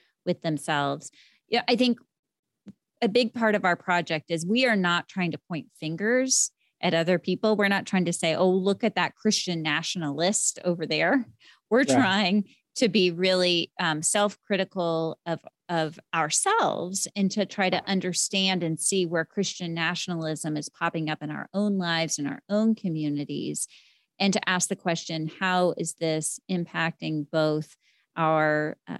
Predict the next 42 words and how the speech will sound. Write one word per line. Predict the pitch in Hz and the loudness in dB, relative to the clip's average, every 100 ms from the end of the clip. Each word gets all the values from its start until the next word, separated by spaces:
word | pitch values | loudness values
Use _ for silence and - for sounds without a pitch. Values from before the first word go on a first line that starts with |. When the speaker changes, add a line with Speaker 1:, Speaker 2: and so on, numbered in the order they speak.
| - | -2
Speaker 1:
advocacy | 185 202 220 226 - 190 | 0 0 0 0 2 2
for | 180 156 | 0 -2
our | 147 | -2
neighbors, | 156 170 254 339 370 - - - _ | 0 0 2 2 2 0 -2 -4 _
our | 165 165 | -2 0
love | 160 175 185 | 2 2 4
of | 214 214 | 2 4
neighbor, | 196 196 214 254 269 - | 4 4 4 4 4 0
you | 180 | -4
know, | 160 - | -4 -6
that | - | -8
Speaker 2:
Mm-hmm. | 113 | -2
Speaker 1:
commandment | 107 180 190 190 214 240 | 0 2 2 4 4 4
that | 196 - | 0 -4
Jesus | - 190 175 180 | 0 0 2 -2
gave | - 185 196 | 0 0 2
us | 277 277 | 2 0
to | - 165 | -4 -2
love | 170 180 | 0 0
our | 175 | 0
neighbor | 170 170 175 | 0 0 0
as | 170 | 0
ourselves? | 165 165 180 175 165 - | -2 -4 -2 -2 -2 -2
How | 170 | 0
is | 175 | 0
this | 170 175 175 | -2 -4 -4
impacting | 165 - 175 - 156 151 - - _ _ | -8 -4 -4 -4 -8 -8 -10 -20 _ _
that | 190 202 | -2 0
part | 220 226 | 2 2
of | 214 | 2
our | 208 | 0
Christian | 190 208 190 196 185 | 0 -2 -2 -2 -4
walk? | 175 175 175 165 _ - _ - | -2 -2 -2 -4 _ -20 _ -4
Uh, | 165 156 | -2 -2
how | - - 185 180 | -4 0 2 2
is | 175 180 160 | 2 0 -2
this | 175 170 - | 0 0 -2
at | 165 | -2
all | 160 160 | 0 0
interfering | 165 156 147 160 160 151 | 0 -4 -6 -4 -4 -4
with | 151 | -4
our | 156 151 | -6 -6